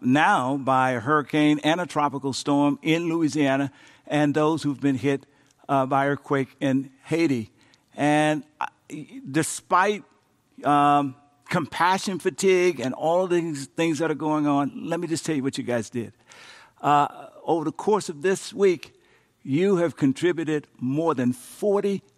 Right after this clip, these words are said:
thousand dollars. Oh my gosh, you guys are the bomb. Thank you. Forty thousand dollars that we will, uh, in turn give away to support recovery efforts both in Louisiana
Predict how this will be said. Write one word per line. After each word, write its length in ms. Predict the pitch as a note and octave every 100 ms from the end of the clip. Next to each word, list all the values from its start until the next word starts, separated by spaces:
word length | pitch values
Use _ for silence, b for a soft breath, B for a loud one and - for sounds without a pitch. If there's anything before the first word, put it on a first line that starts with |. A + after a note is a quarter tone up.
| _
thousand 1040 | - - - - E3 E3+ F3+ D#3+ E3 D#3 C#3
dollars. 540 | C#3 A#2+ F2 G2+ - _ -
Oh 240 | F3 A#2+ -
my 240 | C2 - - -
gosh, 400 | C3 E3 D3 -
you 200 | G3+ A3
guys 340 | F3+ G3 G#3 A3+
are 80 |
the 120 | A#3+ G#3
bomb. 680 | F3+ G3+ G#3 A3+ - - _ _ _
Thank 640 | - - G#3+ G#3 G3+ -
you. 120 | D#3
Forty 440 | B2+ - A3 A3 G#3
thousand 460 | F3+ D#3 D3+ D3+
dollars 360 | C#3+ C3 C3 - B B B -
that 160 | C#3+
we 160 | D3 F#3+
will, 200 | E3+ D3+ - b b b
uh, 280 | C3+ C3+ -
in 160 | D#3
turn 380 | C#3+ E3+ D#3+ C#3
give 200 | A#2+ F3
away 360 | F#3 D#3 C#3+ C#3
to 120 | C#3+
support 460 | - C#3+ D3+ D#3 - _ B B -
recovery 540 | C#3 - F3 E3+ C#3+
efforts 400 | C#3 - C3+ -
both 280 | - C#3+ C#3
in 120 | C3+
Louisiana 600 | C3 B2 B2+ B2 A#2 A#2